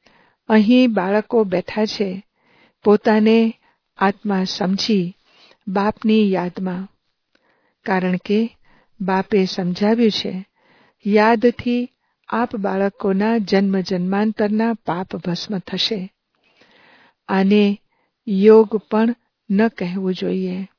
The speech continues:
યોગ તો સંન્યાસી લોકો શીખવાડે છે. સ્ટુડન્ટનો ટીચર સાથે પણ યોગ હોય છે. બાળકોનો બાપ સાથે યોગ હોય છે.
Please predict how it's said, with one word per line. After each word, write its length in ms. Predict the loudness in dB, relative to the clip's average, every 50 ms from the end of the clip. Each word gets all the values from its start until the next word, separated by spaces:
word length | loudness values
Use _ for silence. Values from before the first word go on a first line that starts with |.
| _ _ _ _ _ _ _ _ _ _ _ _ _ _ _ _ -2
યોગ 400 | 4 6 8 10 8 8 6 2
તો 220 | -4 0 0 0
સંન્યાસી 680 | 0 0 -2 -2 0 2 2 2 2 0 0 -2 -2 -2
લોકો 360 | -2 -2 -4 -4 -2 -2 -2
શીખવાડે 640 | -2 -2 -4 -6 -8 -6 -4 -4 -2 -2 -2 -4 -4
છે. 420 | -6 -8 -8 -8 -8 -10 -12 _ _ _ _ _ _ _ _ _ _ _ _ _ _ _ _ -10
સ્ટુડન્ટનો 960 | -8 -6 0 4 4 4 4 4 2 0 0 -2 -4 -4 -2 0 0 0 0 -2
ટીચર 480 | -2 -2 0 0 0 2 2 2 2
સાથે 480 | 2 0 -4 -4 -4 -4 -2 -2 -2 -2
પણ 260 | -2 -2 -2 -2 0
યોગ 380 | 0 0 2 2 2 2 0 -4
હોય 380 | -10 -8 -6 -4 -2 -2 -4
છે. 360 | -4 -6 -8 -8 -10 -10 -12 _ _ _ _ _ _ _ _ _ _ _ _ _ _ _ _ _ _ -8
બાળકોનો 840 | -6 -4 -2 -2 -2 -2 -4 -4 -2 -2 0 0 2 0 0 0 -2 _ _ _ _ -12 -6
બાપ 320 | -2 -2 0 0 -2 -4
સાથે 460 | -6 -8 -6 -6 -6 -6 -2 -2 0
યોગ 320 | 2 2 0 0 -2 -4 -6
હોય 260 | -8 -6 -4 -4 -4
છે. 320 | -6 -8 -10 -10 -12 -12